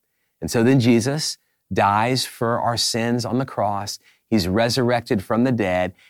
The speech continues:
and the Holy Spirit is sent. And to those of us who believe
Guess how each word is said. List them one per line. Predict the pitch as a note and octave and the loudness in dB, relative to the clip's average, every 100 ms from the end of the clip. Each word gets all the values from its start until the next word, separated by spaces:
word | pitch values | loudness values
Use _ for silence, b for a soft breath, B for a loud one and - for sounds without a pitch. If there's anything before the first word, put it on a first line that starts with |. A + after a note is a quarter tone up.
| b | b
and | G2+ | -2
the | G2+ | -2
Holy | - - B2 C#3+ D#3+ | -2 0 2 4 4
Spirit | - - G2 G2 - - _ | 2 -2 0 -2 -4 -12 _
is | G2 F#2+ | -4 -2
sent. | - - F#3+ B2+ D#3 - - _ _ _ _ | -2 0 0 0 -2 -8 -18 _ _ _ _
And | G2 | -6
to | A2 A2 | -2 0
those | A#2 C3+ C3+ | 2 2 2
of | B2+ | 2
us | B2+ B2 - | 0 0 0
who | B2 | 0
believe | A2 G#2+ A2+ B2+ C3+ A2+ | 0 0 2 4 2 0